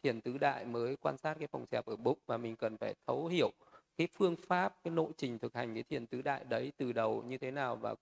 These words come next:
kết thúc và sự thành tựu ra làm sao thì mình thực hành cái pháp đó. Còn nếu như mình thực hành thiền hơi thở thì mình cũng cần phải hiểu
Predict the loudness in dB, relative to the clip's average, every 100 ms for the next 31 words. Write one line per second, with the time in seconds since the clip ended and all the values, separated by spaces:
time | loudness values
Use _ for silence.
0 | _ -6 -2 -4 -4 0 2 2 -2 -6
1 | -8 -6 -8 -4 -4 -4 -8 0 2 2
2 | _ _ _ _ -4 -4 -4 -4 -6 -4
3 | -6 -6 -2 -4 4 8 8 6 -4 -20
4 | _ _ 2 4 2 2 2 2 0 0
5 | -2 -2 -2 0 0 0 6 6 6 0
6 | -6 -4 -4 -4 0 -2 0 -6 -8 _
7 | -6 2 4 2